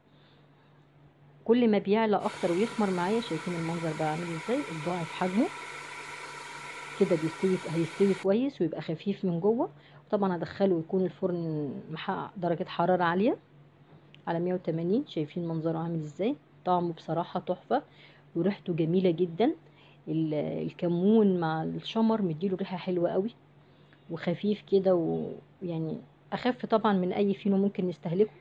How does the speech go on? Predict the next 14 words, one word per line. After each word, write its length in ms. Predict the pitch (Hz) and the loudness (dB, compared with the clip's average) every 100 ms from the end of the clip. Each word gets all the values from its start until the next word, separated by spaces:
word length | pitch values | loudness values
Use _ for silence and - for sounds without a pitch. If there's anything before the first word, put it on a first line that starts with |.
| - - - - | -20 -20 -20 -6
في 60 | - | 0
الرجيم، 420 | 165 165 208 285 | 2 2 2 2
فده 240 | - 180 | 2 4
ينفع 340 | 196 202 196 170 | 6 4 2 0
للي 180 | 165 165 | 0 0
عايزين، 500 | 165 185 180 170 160 | 0 2 2 0 -2
آه، 1300 | 165 - 185 202 - 214 - - - - - 220 | -4 -8 -10 -12 -16 -20 -20 -20 -20 -20 -14 -10
خبز 400 | 151 - 190 170 | -6 2 2 2
صحي 440 | 180 226 - 285 381 | -2 -2 0 2 2
او 420 | - 190 180 165 | 2 2 2 2
بيعملوا 440 | 170 170 180 196 | 2 2 4 2
رجيم 320 | 180 185 277 | 2 0 0
هينفعهم 480 | 208 165 - 175 165 | 0 -2 -2 -2 0
جدًا. 360 | 156 196 240 | 2 2 2